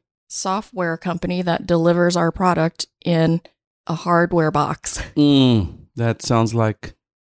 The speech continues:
Speaker 2: he's got a sales background.
Speaker 1: Um, he's actually got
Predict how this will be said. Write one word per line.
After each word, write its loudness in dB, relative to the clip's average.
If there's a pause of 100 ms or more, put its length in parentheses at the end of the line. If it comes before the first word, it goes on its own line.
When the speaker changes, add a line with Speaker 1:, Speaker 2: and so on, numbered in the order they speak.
(260)
Speaker 2:
he's -4
got 0
a 2
sales -2
background. -4 (360)
Speaker 1:
Um, 2 (140)
he's -4
actually -4
got 0